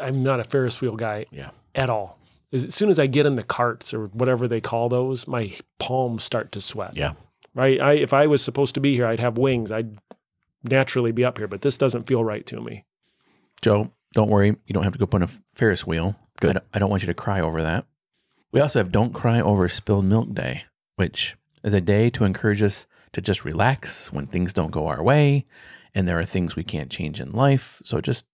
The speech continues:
Speaker 3: don't worry about it. Just m-, go on, go with the flow. It'll be fine. I have a saying I tell young parents,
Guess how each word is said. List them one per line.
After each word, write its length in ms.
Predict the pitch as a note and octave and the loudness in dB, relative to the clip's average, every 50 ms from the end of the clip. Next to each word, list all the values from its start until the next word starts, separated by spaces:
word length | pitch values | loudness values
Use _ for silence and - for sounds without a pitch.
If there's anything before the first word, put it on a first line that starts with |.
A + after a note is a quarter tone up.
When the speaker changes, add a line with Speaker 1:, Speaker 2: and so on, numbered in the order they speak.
| _ _ _ | _ _ _
Speaker 3:
don't 160 | - E3 F3+ | -2 -2 0
worry 140 | F3+ F#3 D#3+ | 2 2 2
about 220 | A#2 F#2 F2+ - | 2 2 0 0
it. 100 | - - _ _ _ - | -2 -4 _ _ _ -18
Just 160 | - - - _ _ - - - C#3 | -18 -18 -18 _ _ -20 -20 -8 -4
m-, 160 | A#2 A2+ - C3+ | -4 -4 -2 0
go 220 | - A#2 C3 C#3+ | 0 2 2 4
on, 400 | C#3 C3+ C3+ C3+ C#3 C#3 C3+ B2 | 4 2 2 2 0 -2 -4 -4
go 140 | A#2 F2 G2 | 0 2 2
with 120 | A#2 B2+ - | 2 2 0
the 60 | B2+ | -2
flow. 500 | - - G#2+ G#2 G#2 G#2+ G#2 G2+ G2+ A#2+ C#3+ E3 _ _ _ _ _ _ _ _ _ | -2 2 2 4 4 6 4 2 0 -2 -12 -18 _ _ _ _ _ _ _ _ _
It'll 120 | - G2+ | -4 0
be 100 | F#2 G#2 | 0 0
fine. 340 | G2+ - G2+ E2 D#2 D#2 - _ _ _ _ _ _ - | 0 0 0 0 0 -2 -4 _ _ _ _ _ _ -6
I 80 | - | 0
have 140 | G#2 A2 A2 | 2 4 4
a 40 | G#2+ | 4
saying 340 | - - G#2+ F#2 D2+ E2 - _ _ _ _ _ _ _ | 4 4 2 2 2 -2 -8 _ _ _ _ _ _ _
I 100 | - F2 | -12 -8
tell 380 | - - F#2+ F#2 F#2 F#2+ - _ | -2 0 2 2 2 -2 -4 _
young 220 | - G2+ E2+ F2 | -4 -4 -4 -4
parents, 440 | - - - C#2+ - - _ - - | -4 -4 -6 -6 -6 -8 _ -20 -20